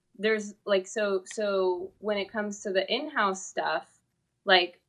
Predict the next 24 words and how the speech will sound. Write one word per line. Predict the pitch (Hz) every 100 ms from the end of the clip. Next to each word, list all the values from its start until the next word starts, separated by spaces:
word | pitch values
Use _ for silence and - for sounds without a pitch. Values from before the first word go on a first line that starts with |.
| _ _ _ _ _
we, | 202 214 226 226 220 220 208 - _ _ _ -
in | 220
a | 208
way, | 196 202 208 208 202
are | 185 185
like, | 180 170 160 _
"Okay, | 202 - 208 190 185 180 - _
let's | 190 208 196 - - _ -
try | - 202
to | 190
figure | 190 190 190 185
out | 170
how | 190
to | 185 185
get | 185 - -
her | 185 175 175 175 _ _ _ -
to, | 214 196 185 180 175 165 - _ _ -
you | 208
know, | 196 175
be | 175 202 196
that | 190 170 165 160 -
really, | 196 185 175 170 170 165 - 175
um, | 170 151 147 147 151 _ _ _ _ _ -
polite | 214 190 175 170 160